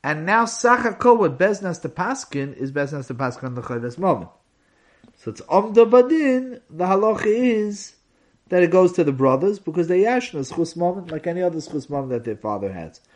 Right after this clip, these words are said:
Choivas moment, more accurately said. But lo hispika lamed bidin at shemei soav, harein shel atzmo, it goes to her. Why does it go to her? Because there's no shaykhs to the, uh, to the brothers.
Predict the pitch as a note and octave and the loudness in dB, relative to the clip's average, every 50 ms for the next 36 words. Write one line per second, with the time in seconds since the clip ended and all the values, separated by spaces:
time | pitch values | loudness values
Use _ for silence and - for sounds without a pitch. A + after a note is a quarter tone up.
0 | _ _ _ - - - F3 F3+ D3+ C3 A#2 G#2+ - - G#2+ G2 F2+ E2+ E2 E2 | _ _ _ -4 2 4 6 6 6 4 0 -2 -4 -6 -8 -8 -8 -10 -12 -14
1 | F2+ F2+ F#2+ F#2 D#2+ G2 F#2+ F#2 - G2 F2+ F2 - E2+ E2 E2 - - D2 C#2 | -12 -12 -10 -8 -8 -8 -8 -8 -8 -10 -10 -10 -10 -14 -16 -16 -16 -18 -20 -20
2 | - _ _ _ _ _ _ _ _ _ _ _ - - D#3 E3 E3+ E3 D#3+ D3+ | -20 _ _ _ _ _ _ _ _ _ _ _ 2 4 6 6 8 6 6 6
3 | C#3+ C3+ A#2+ - B2+ B2+ B2 B2 B2+ A#2+ - - E3+ D#3+ - D3+ D3 D3+ D#3 D#3+ | 6 4 4 2 2 2 4 2 2 -2 -2 -2 -2 0 0 0 0 0 -2 -2
4 | D#3+ D3 C3+ C#3 C3+ C#3 D#3+ D3+ C#3+ C3 A#2+ - C#3 B2 B2+ B2+ B2 - - A#2 | -2 -2 -4 -4 -4 -4 -4 -4 -4 -6 -6 -6 -6 -4 -4 -4 -4 -4 -2 -2
5 | F#2+ G2 G2+ A2+ C3 C#3+ C3+ C3 C3+ D#3 E3 D#3+ D3+ C3+ - C3 F#2+ - - - | 0 0 0 -2 -2 -4 -4 0 2 2 2 2 0 -4 -8 -10 -10 -10 -8 -8
6 | B2 B2+ A#2+ - - - C#3+ D3+ D#3+ F#3 A3+ C4+ C#4+ - - _ _ _ _ _ | -8 -8 -8 -10 -12 -6 -2 2 4 4 4 4 2 -2 -12 _ _ _ _ _
7 | _ _ _ _ _ _ _ - C3 C3+ B2 - E3+ F3+ F#3 F#3 F3 E3 E3+ - | _ _ _ _ _ _ _ -2 -2 -2 0 4 6 6 8 8 8 6 4 -4
8 | - - D3 B2 F#2+ G#2 B2 B2+ C3+ D3+ F#3+ B3 C#4 B3 - _ - G2 A2 B2 | -2 0 0 0 0 0 0 2 4 4 4 2 0 -4 -8 _ -10 -2 0 2
9 | C3 C#3 D#3 D3 D#3 D#3+ D3 E3 F3 F3+ F3 - G#3+ B3 C#4+ C4+ B3+ F3+ E3+ E3+ | 2 2 2 0 -2 -4 -2 0 0 0 0 0 0 0 0 -2 -6 -4 -4 -2
10 | E3 F3 E3 D#3+ F3 F3+ F#3 F3+ E3+ - F3+ E3 D#3+ D3+ - D#3+ C#3 - _ - | 0 0 -2 -2 -2 -2 -2 -2 0 0 0 -2 -2 -2 -4 -6 -6 -8 _ -6
11 | - D3 C3+ C#3 C#3 C#3 C3+ C3 C3 C3 B2+ B2+ B2+ B2 B2 B2 A#2+ A#2+ - B2+ | -6 -4 -2 0 0 2 0 0 0 -2 -2 -2 -2 -2 -2 -2 -4 -4 -6 -6
12 | A#2 G#2+ G2 G#2+ A2 A2 A2 A#2 D3+ G3+ A3+ B3 A#3+ - | -6 -6 -4 -4 -2 -2 -2 0 0 0 0 -2 -4 -12